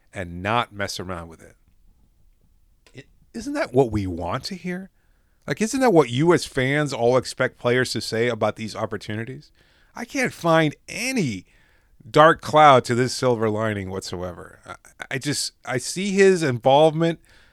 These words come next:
I see his enthusiasm, and I see the fact that he's building these relationships with players. Like, <laughs> we all talk about this as a recruiting tool,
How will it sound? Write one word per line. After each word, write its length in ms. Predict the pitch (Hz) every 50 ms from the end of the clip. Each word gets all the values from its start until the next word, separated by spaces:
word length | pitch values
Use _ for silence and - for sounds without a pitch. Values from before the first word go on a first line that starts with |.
| _ _
I 80 | - 107
see 240 | 104 - - 151 165
his 140 | 165 135 135
enthusiasm, 960 | 127 113 - - 147 160 151 135 143 143 143 143 139 135 135 135 131 139 - _ _ _ _ _ _ _ _ _ -
and 100 | 127 131
I 100 | 147 143
see 260 | - - 214 233 247
the 120 | 233 202
fact 220 | - - 214 220 -
that 100 | 196 170
he's 200 | 160 170 170 147
building 600 | 123 - - 170 196 214 240 190 214 226 214 175
these 300 | 160 165 147 120 101 -
relationships 840 | 139 123 113 143 175 226 - - 147 127 - - 117 104 - - -
with 240 | 113 113 - -
players. 540 | - - 165 190 220 220 131 92 78 - -
Like, 160 | - 175 - _ -
<laughs> 100 | - -
we 80 | 311 330 220 -
all 140 | 262 254 -
talk 380 | - - - 208 196 269 -
about 340 | 339 - - 151 131 - -
this 240 | 127 117 107 - - - - - - - -
as 220 | - 123 123 117
a 80 | 120 123
recruiting 560 | 117 120 113 - - 160 185 214 208 196 131
tool, 380 | - - 117 107 98 92 87